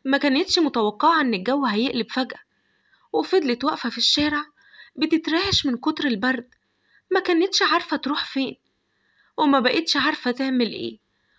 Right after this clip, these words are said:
ومفيش حتى أي عربية في الشارع علشان أي حد يساعدها. فجأة ورنا واقفة لقيت عربية جاية من بعيد، ما بقتش مصدقة نفسها، كانت فرحانة قوي،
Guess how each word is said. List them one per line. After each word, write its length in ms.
ومفيش 420
حتى 360
أي 200
عربية 440
في 100
الشارع 460
علشان 380
أي 220
حد 280
يساعدها. 500
فجأة 420
ورنا 360
واقفة 420
لقيت 340
عربية 560
جاية 320
من 200
بعيد، 460
ما 60
بقتش 380
مصدقة 480
نفسها، 480
كانت 240
فرحانة 480
قوي، 320